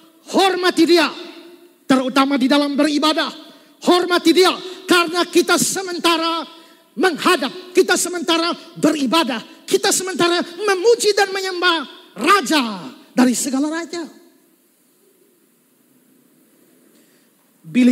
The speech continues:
Graham beberapa dekade sebelumnya dikenal sebagai penasihat pribadi rohani dari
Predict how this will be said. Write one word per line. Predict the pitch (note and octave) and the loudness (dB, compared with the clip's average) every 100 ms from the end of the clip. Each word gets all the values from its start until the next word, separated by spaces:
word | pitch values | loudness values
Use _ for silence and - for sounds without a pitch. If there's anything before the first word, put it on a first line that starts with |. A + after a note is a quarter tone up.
| F#3+ | 4
Graham | A#3 A3 B3+ A3 F3 - - - _ _ _ _ _ _ _ _ _ _ _ | 0 2 0 -2 -12 -18 -20 -20 _ _ _ _ _ _ _ _ _ _ _
beberapa | G#3 F#3+ A#3 D4 D4+ | -6 -2 0 2 2
dekade | C4+ C#4 C#4+ C#4 B3+ | 2 2 2 2 2
sebelumnya | - B3+ B3+ B3+ A#3+ G#3 - - - _ - | -2 -2 -2 -2 -2 -4 -6 -20 -20 _ -8
dikenal | G#3+ A#3+ A#3 A#3 | -4 -2 -2 -2
sebagai | - G3 - G#3 - - - _ _ _ _ _ _ _ _ _ _ _ _ | -4 -6 -2 -4 -4 -18 -20 _ _ _ _ _ _ _ _ _ _ _ _
penasihat | A#3+ A#3 G#3+ - A3+ A3 - - _ _ _ _ | -4 -2 -4 -4 -4 -6 -12 -20 _ _ _ _
pribadi | A#3 A3 G#3+ F#3+ E3+ D3 - | -4 -2 -2 -4 -6 -10 -14
rohani | - A#3 G3+ A3+ G#3+ F#3+ C#3+ - | -6 -4 -2 -2 -2 -6 -12 -16
dari | - G#3 F#3+ | -4 -2 -2